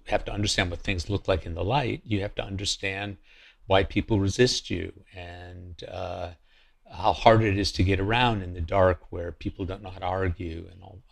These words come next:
all the rest. Um, so, you know, there, there's a kind of Straussian reading about that, where there's a turn to speeches,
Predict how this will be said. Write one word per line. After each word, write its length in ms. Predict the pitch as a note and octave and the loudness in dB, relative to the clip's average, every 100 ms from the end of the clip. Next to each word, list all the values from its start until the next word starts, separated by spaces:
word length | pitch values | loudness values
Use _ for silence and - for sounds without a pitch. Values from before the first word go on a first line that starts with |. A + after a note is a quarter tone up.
| - | -18
all 180 | F#2 F2+ | -10 -10
the 80 | F2+ | -8
rest. 480 | G2+ A2 - - - - - - - - - _ - - | -6 -6 -6 -10 -10 -18 -20 -20 -20 -20 -20 _ -6 6
Um, 280 | A2 A2 G#2+ | 8 8 4
so, 320 | D#3+ C#3 B2+ | 4 4 6
you 200 | E3 F3 | 6 6
know, 160 | C3 A2+ | 6 2
there, 200 | G#2+ B2 | 4 6
there's 220 | A#2+ G2+ | 6 6
a 60 | G#2+ | 6
kind 120 | A2 | 6
of 60 | |
Straussian 640 | - - G#2 G#2+ F#2+ F#2 F2 | 4 8 10 10 6 0 0
reading 240 | F2 F2 | 0 0
about 300 | E2+ E2 E2+ | -2 -2 -2
that, 340 | F2 E2+ E2+ - | -4 -4 -4 -6
where 120 | F2 | -6
there's 220 | F2 E2+ - | -6 -4 -6
a 60 | |
turn 440 | E2 - F#2+ F2+ E2+ | -8 -6 -6 -6 -6
to 120 | - | 0
speeches, 1000 | - - - G#2 - - E2 D#2+ - | 4 4 6 4 4 0 0 -2 -4